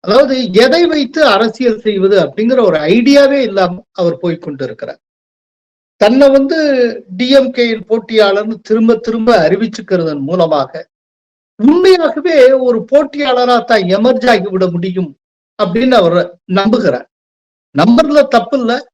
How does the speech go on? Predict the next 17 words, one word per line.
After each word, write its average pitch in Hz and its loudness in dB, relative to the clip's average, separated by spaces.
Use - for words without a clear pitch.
நம்பினபடி 254 2
ஒழுங்கா 233 2
ட்ராக்கை 220 -4
கொண்டு 165 -8
போகும். 131 -14
அப்படின்னா 277 2
அவர் 226 0
தொடர்ந்து 262 0
டி 247 -4
எம் 269 0
கே 220 0
மட்டுமே 233 0
அட்டாக் - -4
பண்ணணும். 123 -20
அப்படி 190 0
பண்ணா 285 2
மட்டும்தான் 214 -2